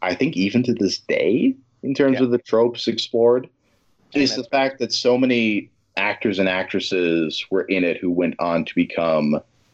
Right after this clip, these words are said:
Speaker 1: super famous and super notable and super respected. And, like, there's, there's three Oscar winners in this cast, and they were babies.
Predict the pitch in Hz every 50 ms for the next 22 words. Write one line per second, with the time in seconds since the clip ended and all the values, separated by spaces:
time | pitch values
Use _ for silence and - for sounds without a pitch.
0 | _ _ _ _ _ - - _ _ _ - - - - - - - 131 113 -
1 | 92 90 - - 80 64 - - - - - - - - - - - _ _ _
2 | _ _ _ _ _ _ _ _ _ _ - 85 80 76 - - 95 - 95 90
3 | 87 90 87 87 85 85 78 80 78 76 71 73 76 - - 90 - 98 90 85
4 | 85 - - - 95 87 78 - - - - 78 78 73 - - 71 80 80 82
5 | 82 82 80 78 78 76 - - - - - - _ _ _ - 165 160 151 139
6 | - - - _ _ _ _ - 202 196 190 - - - - - - 202 - 208
7 | 220 214 214 208 202 190 185 180 202 208 202 - - - 202 202 196 202 202 196
8 | 196 185 180 160 - 156 156 165 170 170 160 - - - 147 156 165 185 190 185
9 | 175 143 - - - - - - - - - - - - - - - _ _ _
10 | _ _ _ _ _ 135 143 151 170 196 214 226 214 220 220 - - - 202 226
11 | 262 269 254 240 190 196 165 123 95 - - - - - - - - -